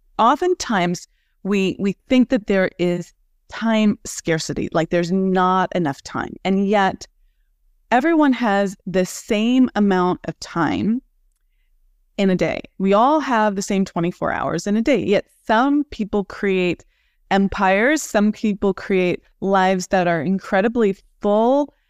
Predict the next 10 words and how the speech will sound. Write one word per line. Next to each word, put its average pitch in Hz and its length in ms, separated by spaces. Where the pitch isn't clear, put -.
of 190 220
what 196 300
they 202 500
determine 214 560
to - 80
be 185 140
successful, - 760
and 214 160
some 339 340
people 220 420